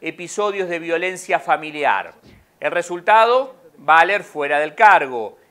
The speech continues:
en tres días. Y como si nada de esto hubiera pasado, el presidente Castillo dijo el viernes que tomaba la decisión de recomponer el gabinete, sin hacer ninguna alusión a las causas del escándalo.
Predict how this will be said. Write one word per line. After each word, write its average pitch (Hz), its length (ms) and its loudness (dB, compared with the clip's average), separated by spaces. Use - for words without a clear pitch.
en 160 220 -8
tres 190 240 -4
días. 147 500 -6
Y 131 80 -18
como 165 180 -6
si 196 140 -12
nada 214 300 4
de 214 100 0
esto 208 180 -10
hubiera 196 340 -2
pasado, 196 640 2
el 143 100 -12
presidente 190 500 -6
Castillo 190 680 -6
dijo 190 280 -6
el 196 60 -4
viernes 196 520 -2
que 175 160 -8
tomaba 208 460 0
la 190 120 2
decisión 175 440 -4
de 196 100 -2
recomponer 185 840 -4
el 202 100 -4
gabinete, 180 800 -2
sin 185 220 -16
hacer 214 400 -4
ninguna 196 640 -6
alusión 202 580 -4
a 165 100 -2
las 156 160 0
causas 214 480 -2
del 160 120 -8
escándalo. 123 760 0